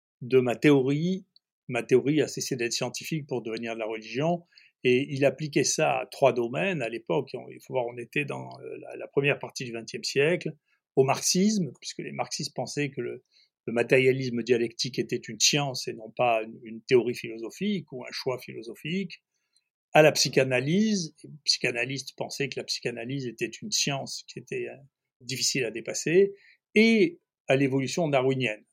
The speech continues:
Quand il a dit ça sur l'évolution darwinienne, il a dû mettre quelques pas en arrière parce que, euh, il se retrouvait avec l'ensemble du monde scientifique de l'évolution qui disait : « On n'a pas le droit. »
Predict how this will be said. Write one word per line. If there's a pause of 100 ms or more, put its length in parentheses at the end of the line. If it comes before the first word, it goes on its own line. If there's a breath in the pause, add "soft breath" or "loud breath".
Quand
il
a
dit
ça
sur
l'évolution
darwinienne, (360 soft breath)
il
a
dû
mettre
quelques
pas
en
arrière
parce
que,
euh,
il
se
retrouvait
avec
l'ensemble
du
monde
scientifique
de
l'évolution
qui
disait : «
On
n'a
pas
le
droit. »